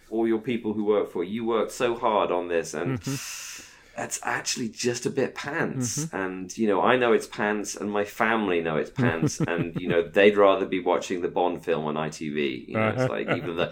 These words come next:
Speaker 1: even though they've seen, you know, um, <laughs> um, for, for, for, for Your Eyes Only, like, twenty times.
Speaker 2: <laughs>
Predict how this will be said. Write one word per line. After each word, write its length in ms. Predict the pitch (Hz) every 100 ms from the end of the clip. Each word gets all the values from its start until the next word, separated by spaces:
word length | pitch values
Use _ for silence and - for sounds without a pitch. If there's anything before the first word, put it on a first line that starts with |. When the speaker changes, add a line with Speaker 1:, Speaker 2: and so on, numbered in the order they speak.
| -
Speaker 1:
even 220 | 139 160 139
though 140 | 131
they've 260 | 117 131 143
seen, 520 | - 139 113 101 90
you 140 | 90 87
know, 340 | 82 80 85
um, 320 | 82 80 80 - - -
<laughs> 280 | - - -
um, 460 | 90 85 85 80 76 80
for, 360 | - - - 95
for, 280 | - - 92
for, 500 | - 101 - - - -
for 160 | -
Your 300 | 95 92 90
Eyes 240 | 87 82 87
Only, 380 | 85 82 80
like, 320 | 80 78 73 -
twenty 460 | - 92 90 85
times. 600 | - 85 - 156 - -
Speaker 2:
<laughs> 40 | -